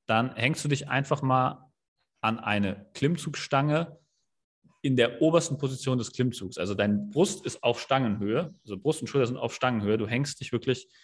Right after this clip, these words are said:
in der obersten Position des Klimmzugs an die Stange und versuchst, dich dort zu halten. Also du kannst, äh, mit einer Bank irgendwie diese Bank da unter die Klimmzugstange stellen, da hochklettern, dass du wirklich schon mit gebeugten Armen startest und versuchst, ob du dich oben zehn Sekunden halten kannst.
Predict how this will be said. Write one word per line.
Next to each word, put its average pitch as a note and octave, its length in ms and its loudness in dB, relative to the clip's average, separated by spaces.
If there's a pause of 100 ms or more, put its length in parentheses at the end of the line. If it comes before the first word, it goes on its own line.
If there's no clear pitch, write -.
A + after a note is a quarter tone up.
(380)
in B2 140 4
der A2+ 160 6
obersten C#3+ 400 4
Position A2 360 -4
des G#2 100 -4
Klimmzugs G#2 340 -4
an G#2+ 120 0
die G2+ 40 -2
Stange A#2 240 0
und A2+ 100 -6
versuchst, A#2+ 420 -2
dich - 180 -4
dort A#2+ 260 2
zu G2+ 140 -4
halten. G2+ 420 0
Also F#2+ 160 -6
du F#2 80 -10
kannst, A#2+ 280 -6
äh, G#2+ 140 -2
mit G#2+ 180 -4
einer G#2 80 -2
Bank A#2+ 340 0
irgendwie A2 240 -2
diese G#2 180 -4
Bank A2+ 280 0
da A#2+ 80 4
unter A2+ 180 0
die A2 80 4
Klimmzugstange G#2+ 520 -4
stellen, G2+ 260 -2
da G2+ 100 0
hochklettern, C#3 600 2 (420)
dass A#2 100 -6
du - 80 -10
wirklich A#2+ 220 -4
schon A#2 160 0
mit A2 140 -2
gebeugten A2+ 460 2
Armen G#2+ 300 0
startest A#2+ 400 2
und A2 80 -4
versuchst, A#2+ 380 -2
ob A2 140 -2
du B2 60 -6
dich A2 200 -6
oben C#3 320 0
zehn A#2+ 200 0
Sekunden A2+ 340 -4
halten F#2+ 240 -4
kannst. - 360 -14